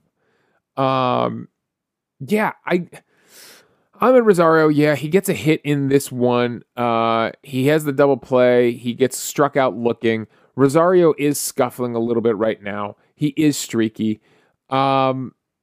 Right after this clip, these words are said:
yeah, I mean, I would shake this lineup, Ken. I would just shake it up to shake it up. Frankly, this offense has not really cooked in a while.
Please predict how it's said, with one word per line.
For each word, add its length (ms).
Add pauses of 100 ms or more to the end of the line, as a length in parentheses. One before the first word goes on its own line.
(120)
yeah, 540 (640)
I 160
mean, 140
I 120
would 140
shake 300
this 160
lineup, 420
Ken. 420
I 100
would 120
just 160
shake 240
it 100
up 220
to 120
shake 340
it 140
up. 260
Frankly, 500
this 220
offense 420
has 180
not 380
really 260
cooked 520 (800)
in 60
a 60
while. 680